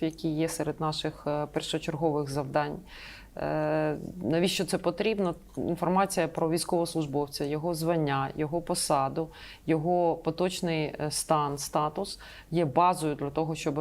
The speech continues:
надавати певні, е, сервіси військовослужбовцям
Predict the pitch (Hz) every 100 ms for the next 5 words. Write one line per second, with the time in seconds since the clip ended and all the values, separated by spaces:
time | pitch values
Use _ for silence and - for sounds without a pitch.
0 | 156 - 165 160 156 160 160 156 147 147
1 | - - 165 147 151 147 143 143 147 143
2 | 143 143 147 170 156 156 - 185 196 185
3 | - 185 185 190 180 185 185 - 185